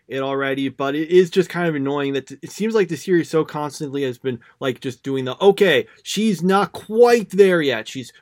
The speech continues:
but she's making real progress. She's gonna be really good someday." And then here we have, like, her still being, "Well, she's still not good enough." And, uh,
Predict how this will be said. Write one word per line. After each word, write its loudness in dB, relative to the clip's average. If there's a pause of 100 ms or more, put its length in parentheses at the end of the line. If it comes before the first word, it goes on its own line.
but -2
she's -8
making 0
real 4
progress. -4
She's -6
gonna 0 (140)
be 0
really 2
good 2 (220)
someday." 0 (200)
And -8
then 0 (120)
here 4
we 0
have, -2 (220)
like, -4 (360)
her -4 (140)
still 2
being, 0
"Well, 6
she's -4
still 0
not 2
good 4
enough." -4
And, -8
uh, -2